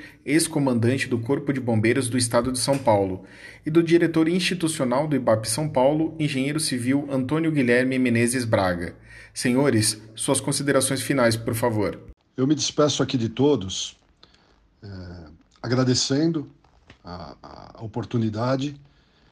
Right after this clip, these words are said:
Speaker 2: eh, de contar a vocês o que a gente viveu.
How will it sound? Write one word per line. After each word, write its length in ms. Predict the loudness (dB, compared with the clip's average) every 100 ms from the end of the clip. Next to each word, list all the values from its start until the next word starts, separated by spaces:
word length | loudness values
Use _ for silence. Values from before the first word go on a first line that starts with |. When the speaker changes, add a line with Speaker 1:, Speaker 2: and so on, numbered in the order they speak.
| _ _ _ _
Speaker 2:
eh, 400 | -12 -10 -10 -12
de 140 | -12
contar 360 | 0 0 4 4
a 60 | 6
vocês 540 | 2 0 2 2 0
o 60 | -4
que 100 | -4
a 20 |
gente 260 | -4 -4
viveu. 440 | -2 0 0 -4